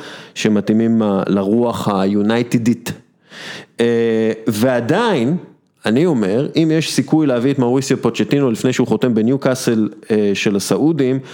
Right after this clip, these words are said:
זה בדיוק מה שאני הייתי עושה. הוא מאמן עם מתודולוגיה הרבה יותר, אה, ברורה, ובעל יכולת יותר מוכחת להוציא הרבה מאוד מסגל צעיר.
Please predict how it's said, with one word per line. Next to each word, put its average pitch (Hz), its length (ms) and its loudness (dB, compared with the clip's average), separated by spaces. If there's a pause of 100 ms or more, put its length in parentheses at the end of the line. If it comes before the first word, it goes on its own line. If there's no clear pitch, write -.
(300)
זה 135 440 0 (140)
בדיוק 139 300 2
מה 123 120 2
שאני 117 260 2
הייתי 131 260 0
עושה. 120 400 0 (560)
הוא 104 300 2
מאמן 110 480 2
עם 117 280 2 (180)
מתודולוגיה 120 840 2
הרבה 113 220 0
יותר, 123 460 0
אה, 107 280 2
ברורה, 117 760 0 (420)
ובעל 117 600 0
יכולת 123 840 0 (120)
יותר 151 300 2
מוכחת 120 640 0
להוציא 113 520 0
הרבה 107 340 0
מאוד 113 460 0 (580)
מסגל 110 600 2
צעיר. 110 580 -2